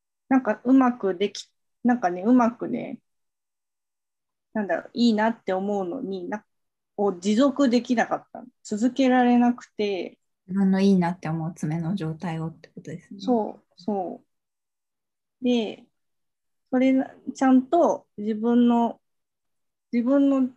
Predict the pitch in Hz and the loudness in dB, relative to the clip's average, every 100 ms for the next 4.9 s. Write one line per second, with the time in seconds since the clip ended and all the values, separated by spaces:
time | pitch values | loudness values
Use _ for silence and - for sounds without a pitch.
0 | _ - 262 269 285 339 202 - _ _ | _ -2 0 0 -2 -4 -6 -10 _ _
1 | _ _ _ - 254 240 202 180 180 - | _ _ _ -2 0 0 -2 -6 -14 -16
2 | - _ _ _ _ _ - 202 220 220 | -20 _ _ _ _ _ -10 -4 -4 -6
3 | - - 170 - 107 - _ _ _ 202 | -6 -4 -4 -6 -10 -14 _ _ _ -14
4 | - 240 233 240 190 - - - | 0 4 6 6 2 -4 -10 -10